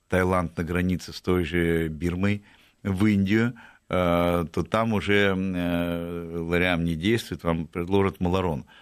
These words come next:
А, поэтому это всё очень сложно, это смертельная болезнь, маскирующаяся под любую. Я знаю, когда я работал в госпитале, боль в животе —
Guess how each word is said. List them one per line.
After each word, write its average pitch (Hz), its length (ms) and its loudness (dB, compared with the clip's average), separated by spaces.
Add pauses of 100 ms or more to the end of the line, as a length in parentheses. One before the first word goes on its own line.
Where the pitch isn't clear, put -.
(400)
А, 85 320 0
поэтому 117 420 0
это 156 100 -10
всё 165 100 0
очень 160 200 0
сложно, 147 340 0
это 107 100 0
смертельная 113 540 2
болезнь, 101 380 0
маскирующаяся 98 680 0
под 85 140 -8
любую. 87 380 2
Я 120 120 2
знаю, 131 300 2
когда 87 200 0
я 92 40 6
работал 92 280 0
в 82 60 -6
госпитале, 85 320 -2
боль 143 200 2
в - 20 0
животе — 160 420 0